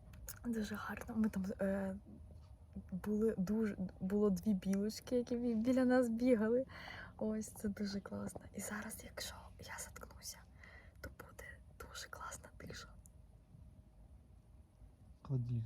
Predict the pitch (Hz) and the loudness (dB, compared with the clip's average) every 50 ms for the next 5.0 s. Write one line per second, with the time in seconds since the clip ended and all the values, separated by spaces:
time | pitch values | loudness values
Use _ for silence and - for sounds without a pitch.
0 | - - 127 131 - - - 127 - - - - - - - - - - - - | -4 -8 -10 -10 -10 -10 -10 -10 -10 -12 -12 -8 -8 -8 -8 -10 -16 -18 -18 -16
1 | - - - - - - - - - - - - - - - - - - - - | -8 -2 0 0 2 2 0 0 -2 -4 -8 -10 -12 -10 -8 -8 -8 -6 -6 -2
2 | - - 640 - - - - 220 208 - 202 202 196 - - 214 202 196 - - | -2 0 0 -2 -4 -2 -2 -2 -2 0 0 0 0 0 0 -2 -2 -2 0 0
3 | 214 208 202 190 220 247 269 269 254 233 - - 202 - - 214 208 202 - - | 0 2 2 0 0 -2 -2 -2 -4 -4 -4 -8 -10 -10 -8 -6 -6 -6 -6 -8
4 | 226 220 226 226 220 220 233 240 247 240 233 220 214 208 220 220 220 214 202 | -8 -8 -6 -4 -4 -4 -4 -4 -4 -4 -4 -2 -2 -2 -2 -2 -4 -4 -6